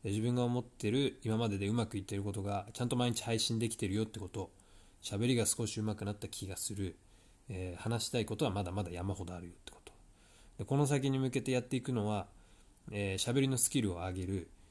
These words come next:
ちゃんと編集をする、あとはこう毎回の準備をちゃんとする、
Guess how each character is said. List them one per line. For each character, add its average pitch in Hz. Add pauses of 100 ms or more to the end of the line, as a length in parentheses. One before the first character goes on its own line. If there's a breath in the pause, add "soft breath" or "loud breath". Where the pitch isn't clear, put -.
(320 soft breath)
ち -
ゃ 127
ん 131
と 120
編 131
集 127
を 120
す -
る、 98 (500 loud breath)
あ -
と 98
は 90
こ -
う -
毎 117
回 127
の 90
準 110
備 95
を 120
ち -
ゃ 95
ん 90
と -
す -
る、 107